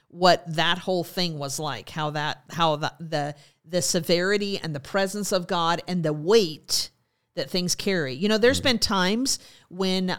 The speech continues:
Speaker 1: um, we've been in meetings or even the presence of God in our prayer time and all that kind of stuff, and it is such a weight. Like, you have to learn to recognize things that you dare not, uh,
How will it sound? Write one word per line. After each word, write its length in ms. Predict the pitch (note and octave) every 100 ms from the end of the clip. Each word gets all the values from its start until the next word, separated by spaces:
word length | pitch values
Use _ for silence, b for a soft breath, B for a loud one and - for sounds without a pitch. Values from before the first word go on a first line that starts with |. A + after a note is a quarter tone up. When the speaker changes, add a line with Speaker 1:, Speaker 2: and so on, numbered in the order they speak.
| F3
Speaker 1:
um, 320 | E3+ E3 D#3+
we've 220 | F#3 F#3+ E3+
been 160 | F#3 F3
in 280 | E3 D#3+ -
meetings 600 | E3+ E3+ F#3 G#3 G#3+ G#3+
or 240 | - F3+ E3
even 260 | G3 F#3+
the 80 | F3
presence 460 | - F3+ F3+ F#3 F#3
of 160 | D#3+
God 260 | E3 D#3+ D#3+
in 140 | D#3
our 120 | D3+ C#3
prayer 280 | - G3 F#3+
time 280 | F#3+ F3+ D#3+
and 60 |
all 100 | D#3+
that 140 | F3 -
kind 120 | F#3
of 60 |
stuff, 260 | F3+ F#3+ F#3 B B B -
and 140 | G#3
it 120 | A3
is 200 | B3 D4
such 240 | - C4 C4
a 60 |
weight. 380 | A3 F3 G3 G#3+
Like, 200 | F#3+ F#3+
you 80 | A#3+
have 160 | C#4 E4+
to 100 | F4
learn 240 | G#3+ G#3
to 120 | G3+
recognize 680 | D#3+ D#3+ E3 F#3 E3 D#3 -
things 240 | D#3 D#3
that 100 | F3
you 160 | G3+ G#3+
dare 300 | F#3+ A#3 D4
not, 260 | C4 A#3
uh, 80 | -